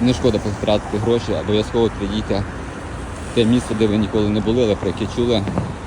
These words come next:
для того, щоб все-таки емоційно насичити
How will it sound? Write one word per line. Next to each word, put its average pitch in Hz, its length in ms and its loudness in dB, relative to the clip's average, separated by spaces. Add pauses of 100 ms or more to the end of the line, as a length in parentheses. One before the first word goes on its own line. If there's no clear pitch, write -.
(580)
для 101 140 0
того, 113 280 2
щоб 110 260 0 (180)
все-таки 107 480 -4 (880)
емоційно 113 420 4
насичити 110 420 0